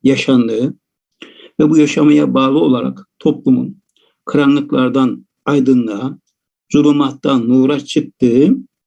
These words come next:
altı yüz on, altı yüz otuz iki yılların arasındaki zamanı bize ifade ediyor.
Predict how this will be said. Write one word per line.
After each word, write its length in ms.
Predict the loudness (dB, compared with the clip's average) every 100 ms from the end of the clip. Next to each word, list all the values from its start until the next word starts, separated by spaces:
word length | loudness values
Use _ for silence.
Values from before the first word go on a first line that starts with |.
| _ _ _ _ -20 -20 _ _
altı 360 | -2 -2 -2 -2
yüz 200 | -4 -2
on, 400 | -2 0 0 -6 -14 _ _ _ _ _ -8
altı 420 | -4 -4 -4 -4
yüz 160 | -4 -4 -14 _ -6
otuz 320 | -4 0 0
iki 200 | 0 2
yılların 680 | 0 0 -2 -2 -2 -2 -4 -4
arasındaki 600 | 0 2 0 0 0 0
zamanı 640 | 2 2 2 2 0 -2 -10 -12
bize 360 | -6 -4 -4 -6 -4
ifade 460 | -4 -2 -4 -4
ediyor. 200 | -6 -8